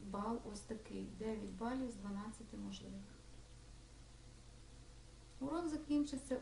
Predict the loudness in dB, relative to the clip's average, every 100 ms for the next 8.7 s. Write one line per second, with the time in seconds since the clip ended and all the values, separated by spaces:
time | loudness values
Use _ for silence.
0 | 4 4 4 2 0 0 -2 0 -2 -2
1 | -6 -10 -10 -8 -6 -4 -4 -4 -8 -10
2 | -12 -12 -14 -14 -14 -14 -14 -12 -4 2
3 | 4 6 8 10 10 8 2 4 2 2
4 | 0 0 4 4 4 2 0 4 4 4
5 | 0 -2 -2 0 0 -2 -4 -8 -12 -14
6 | -14 -10 -4 2 2 2 -2 -2 -4 -8
7 | -12 -12 -12 -12 -4 4 6 6 4 2
8 | 2 -4 4 6 8 8